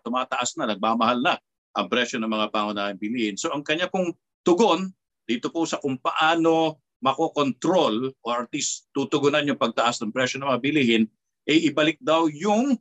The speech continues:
suporta sa mga driver, no? Yung pantawid, pasada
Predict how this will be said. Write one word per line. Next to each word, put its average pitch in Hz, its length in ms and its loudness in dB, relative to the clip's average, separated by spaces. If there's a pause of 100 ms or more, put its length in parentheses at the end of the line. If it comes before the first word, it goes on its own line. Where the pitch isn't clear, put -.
(200)
suporta 170 480 -4
sa 156 160 -2
mga 131 320 -4
driver, 127 560 -2
no? 139 240 -2 (160)
Yung 127 160 -4
pantawid, 127 640 0 (400)
pasada 117 640 -2